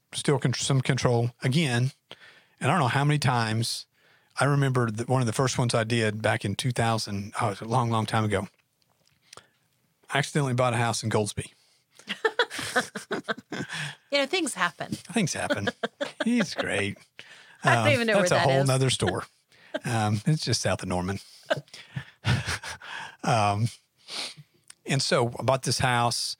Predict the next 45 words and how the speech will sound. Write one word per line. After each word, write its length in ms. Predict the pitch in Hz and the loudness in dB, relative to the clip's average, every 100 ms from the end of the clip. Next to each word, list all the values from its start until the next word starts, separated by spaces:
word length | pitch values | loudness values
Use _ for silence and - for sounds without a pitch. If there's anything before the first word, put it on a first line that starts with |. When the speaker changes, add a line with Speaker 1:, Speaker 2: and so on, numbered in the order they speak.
| _ _ _ - | _ _ _ 0
Speaker 1:
I 60 | |
didn't 100 | 151 | 2
know 60 | 160 | 4
what 80 | 143 | 2
to 60 | 147 | 2
do 140 | 160 | 4
with 180 | 156 147 | 4 2
it, 140 | 143 | 0
so 100 | - | 2
I 40 | 110 | 2
put 180 | - | 2
a 20 | 135 | 2
little 240 | 120 131 | 2 4
ad 280 | 120 127 127 | 4 4 2
in 80 | 123 | 2
this 160 | 117 | 2
newspaper, 440 | 127 123 - 117 127 | 2 2 0 0 2
local 240 | 120 117 120 | 2 2 0
newspaper, 420 | 120 120 117 120 | -2 -2 -2 -2
said, 160 | - | -2
"Hey, 180 | 110 131 | 0 2
I'm 80 | 123 | 2
gonna 200 | 123 120 - _ - | 2 0 -6 _ -4
rent 340 | 113 127 131 | 2 2 2
to 80 | 131 | 2
own, 320 | 120 120 123 | 2 4 2
I'm 100 | 131 | 2
gonna 100 | 143 | 2
lease 200 | 127 139 | 2 0
to 80 | - | 2
own 100 | 131 | 2
this 160 | 123 - | 2 2
home." 420 | 131 127 123 127 - - - _ - | 2 2 2 0 -2 -18 -20 _ -10
I 80 | - | -4
found 300 | 123 151 135 | 0 0 2
a 80 | 131 | 0
great 420 | 120 113 127 139 | 0 2 2 2
dude 540 | 120 127 127 127 127 120 - | 2 4 4 4 2 -2 -6
that 180 | - 104 | -6 -4
was 140 | 113 95 | -4 -2
working 300 | 117 120 127 | -2 0 0
at 140 | 123 | 0
that 140 | 120 113 | 0 0
Goldsby 340 | 120 123 120 | 0 0 0
casino. 840 | - - 143 131 127 123 120 117 | 0 0 2 4 4 4 4 2